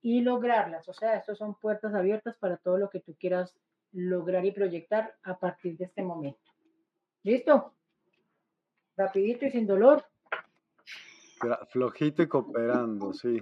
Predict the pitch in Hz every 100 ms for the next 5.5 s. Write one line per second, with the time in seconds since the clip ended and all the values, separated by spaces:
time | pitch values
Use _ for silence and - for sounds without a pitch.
0 | 180 180 180 - 220 226 190 175 214 226
1 | 196 202 233 202 165 147 _ _ _ -
2 | 202 185 - 254 226 180 156 _ _ _
3 | _ _ _ _ _ _ - 113 113 123
4 | 113 98 - _ _ _ _ _ _ 123
5 | 147 156 151 131 104